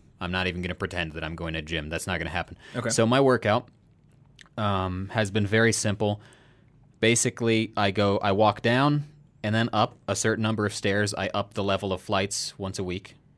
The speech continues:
Speaker 2: Oh, okay.
Speaker 1: So
Speaker 2: So
Speaker 1: once
Speaker 2: have you
Speaker 1: a,
Speaker 2: been doing
Speaker 1: once a
Speaker 2: this for,
Speaker 1: week.
Speaker 2: like, several weeks and you just keep
Speaker 1: Yeah,
Speaker 2: upping
Speaker 1: I've,
Speaker 2: it?
Speaker 1: I've been doing this whole thing for about a m-, month or two, I think.
Speaker 2: Have you gotten to
Speaker 1: So
Speaker 2: the point where you now pass your floor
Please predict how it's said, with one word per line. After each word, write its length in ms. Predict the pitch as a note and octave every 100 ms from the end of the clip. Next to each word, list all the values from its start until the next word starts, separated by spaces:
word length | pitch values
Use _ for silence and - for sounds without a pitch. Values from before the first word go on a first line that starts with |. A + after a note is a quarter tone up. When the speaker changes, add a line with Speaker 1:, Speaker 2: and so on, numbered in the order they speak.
| _ _ _ _ _ - -
Speaker 2:
Oh, 260 | D3+ A#2+
okay. 200 | A2+ A#2+
Speaker 1:
So 60 | G#2+
Speaker 2:
So 180 | A2 G2
Speaker 1:
once 220 | C3+ C3+
Speaker 2:
have 20 |
you 60 | D3+
Speaker 1:
a, 20 |
Speaker 2:
been 120 | C3
doing 80 | C3
Speaker 1:
once 100 | A#2
a 20 |
Speaker 2:
this 80 | C#3+
for, 20 | C3
Speaker 1:
week. 100 | B2
Speaker 2:
like, 120 | G#2+
several 440 | - A#2 A2+ G#2+
weeks 300 | G#2 A2 -
and 280 | G#2+ G2+ G#2
you 60 | G#2+
just 180 | G#2 -
keep 160 | G#2+
Speaker 1:
Yeah, 80 | C3+
Speaker 2:
upping 100 | -
Speaker 1:
I've, 100 | D3 A#2
Speaker 2:
it? 40 |
Speaker 1:
I've 60 | D#3
been 120 | D#3
doing 160 | D3 B2+
this 120 | A2+
whole 140 | G#2+
thing 200 | F#2 F#2
for 160 | F2 F#2+
about 320 | F2+ F2 E2+
a 40 | C#2+
m-, 220 | F#2 F2+
month 340 | F#2 F#2 F2 F#2
or 60 |
two, 260 | - F#2 E2+ -
I 60 |
think. 280 | G2 F#2 - - - -
Speaker 2:
Have 100 | B2
you 60 |
gotten 180 | B2+ C3
to 60 | A#2
Speaker 1:
So 60 |
Speaker 2:
the 60 | A2+
point 180 | B2+ B2
where 80 | A#2
you 240 | A#2 A#2
now 240 | A2+ A2 G#2+
pass 420 | - A#2 A#2 -
your 80 | A#2
floor 520 | - A#2+ A#2 B2+ C#3